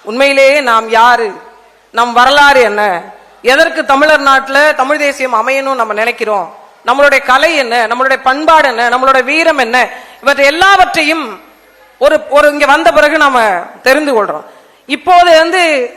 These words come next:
நம்ம பார்த்திருக்கோம் என்ன அப்படின்னா, பொதுவெளி, சமவெளி மக்கள்ல நம் தலைவனை, இந்த இனத்தினுடைய அடையாளமாக இருந்த ஒருவனை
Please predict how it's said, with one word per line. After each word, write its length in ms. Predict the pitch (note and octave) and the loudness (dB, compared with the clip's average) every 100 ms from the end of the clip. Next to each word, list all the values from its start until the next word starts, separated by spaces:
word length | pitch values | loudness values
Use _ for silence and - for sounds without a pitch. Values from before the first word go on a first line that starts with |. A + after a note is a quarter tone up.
| - | -6
நம்ம 220 | C4 C4 | -2 0
பார்த்திருக்கோம் 480 | B3+ C#4 D4 D4 C4 | 2 0 0 -2 -2
என்ன 200 | B3+ C4+ | 0 -2
அப்படின்னா, 400 | A#3 A#3+ D#4 D#4+ - - - _ _ _ D4+ | -4 -2 -2 -2 -8 -20 -20 _ _ _ 0
பொதுவெளி, 380 | E4+ F4+ D#4 | 2 2 0
சமவெளி 500 | B3+ C#4 D4+ F4 E4 | -2 0 2 2 2
மக்கள்ல 680 | C#4+ C4+ C4+ C4+ C#4 D4+ C#4+ - - - | 0 -2 -2 -2 2 0 0 -8 -20 -4
நம் 260 | A#3+ B3+ | -4 -2
தலைவனை, 460 | - C4+ E4+ D#4 C4+ | 0 0 2 0 0
இந்த 280 | A#3+ C4+ C4+ | -2 -4 -4
இனத்தினுடைய 580 | C4+ D#4+ F4+ F4 E4 D4+ | -2 -2 -2 0 0 2
அடையாளமாக 840 | C4 C4+ E4+ E4+ E4 D4+ E4+ F4+ | 2 4 4 4 4 4 2 2
இருந்த 340 | D#4 D#4 D4 | -2 0 2
ஒருவனை 540 | C#4 C#4+ C#4 D4 E4 | 4 4 2 0 -2